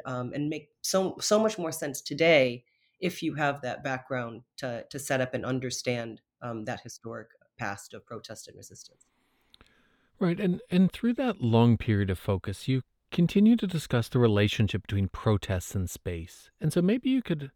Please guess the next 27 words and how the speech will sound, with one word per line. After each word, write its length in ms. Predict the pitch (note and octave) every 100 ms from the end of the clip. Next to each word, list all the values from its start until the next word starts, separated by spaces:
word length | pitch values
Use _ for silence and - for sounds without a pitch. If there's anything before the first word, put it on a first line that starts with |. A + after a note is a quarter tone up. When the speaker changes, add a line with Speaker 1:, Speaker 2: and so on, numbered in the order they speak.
| _ _ _ _ _ -
Speaker 2:
tell 380 | - G3 G3
us 120 | F3+ -
a 80 |
little 220 | D#3+ D3+ D3
bit 160 | C#3
about 220 | A#2 A#2
why 240 | F2 G2+ G#2+
you 180 | G#2 F#2+
chose 440 | - G2+ G2+ F#2+
space 580 | - - G2+ G2 F#2 G#2
as 120 | F#2
sort 220 | - G2+
of 80 | F#2+
a 60 | -
key 300 | - C3 A2+ -
axis 480 | G#2 G2 - G2 -
for 140 | G2+
the 80 | F#2
book 320 | F#2+ F2 _ - - _ -
and 120 | C#3+
what 160 | F#3
that 120 | G#3 F#3
means 220 | D3+ C3+
for 100 | C3+
your 140 | A#2+
research 460 | G#2 G#2 - E2+ -
approach. 520 | - E2 F2 -